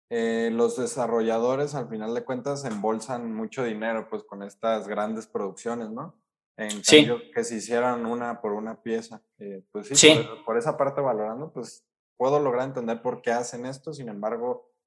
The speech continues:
Speaker 1: pues, tampoco estoy tan a favor de ello, porque no tiene un valor arquitectónico como tal. No,
Speaker 2: Y
Speaker 1: no.
Speaker 2: seguramente de acá a cien años, eh, estudien ese tipo de arquitectura, ¿o no?
Speaker 1: Sí, estaría muy interesante ver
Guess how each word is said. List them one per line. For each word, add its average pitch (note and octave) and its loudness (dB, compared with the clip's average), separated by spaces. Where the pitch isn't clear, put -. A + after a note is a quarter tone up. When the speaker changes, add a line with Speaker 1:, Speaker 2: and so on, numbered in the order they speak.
Speaker 1:
pues, A2 -4
tampoco G#2+ -4
estoy A2+ -4
tan A2+ -6
a G#2 -8
favor G2+ -4
de A2+ -2
ello, A2+ -4
porque F#2 -14
no F#2+ -12
tiene B2 -4
un B2 -2
valor A#2 4
arquitectónico A2 -6
como F#2+ -12
tal. G#2+ -6
No, F#2+ -20
Speaker 2:
Y D3 -12
Speaker 1:
no. C#3 -6
Speaker 2:
seguramente F3+ 2
de E3 6
acá E3+ 4
a - -4
cien D3+ -2
años, D#3 -6
eh, A#2 -6
estudien C#3+ -4
ese C#3 -4
tipo C#3 -4
de A#2 0
arquitectura, B2 -8
¿o A#2+ -2
no? E3+ -2
Speaker 1:
Sí, B2 -20
estaría A2 -12
muy C#3 -12
interesante B2 -12
ver A#2 -12